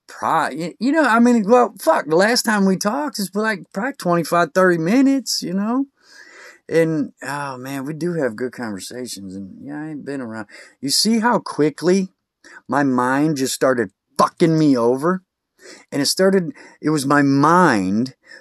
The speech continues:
fucking with my emotions. So then I started looking at it like, why am I feeling like I have an emotional attachment to these motherfuckers? I don't know these motherfuckers a goddamn thing.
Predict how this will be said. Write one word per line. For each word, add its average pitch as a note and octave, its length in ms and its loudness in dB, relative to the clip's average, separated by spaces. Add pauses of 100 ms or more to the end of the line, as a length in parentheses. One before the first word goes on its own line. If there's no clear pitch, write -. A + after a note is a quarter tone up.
fucking E3+ 440 0
with C#3 200 0
my A#2+ 160 0
emotions. G#2+ 1000 0 (500)
So - 160 -6
then A3 160 4
I A3+ 60 2
started D#3 320 2
looking C#3+ 200 0
at C3 120 0
it B2+ 40 2
like, A#2+ 160 2
why A3+ 480 -2
am E3+ 180 -4
I F3+ 160 -2
feeling E3+ 460 -2
like B2+ 180 -2
I D#3 100 -4
have E3+ 260 -4
an A#2+ 100 -2
emotional A2+ 560 -2
attachment C3 520 -8
to - 60 -10
these F#2+ 160 -8
motherfuckers? F2+ 580 -10 (340)
I D#4+ 100 -2
don't D4 160 2
know D#3+ 160 4
these G#3+ 160 0
motherfuckers A#2 640 0
a F#2 80 -6
goddamn A2+ 540 -4
thing. F#2 280 -12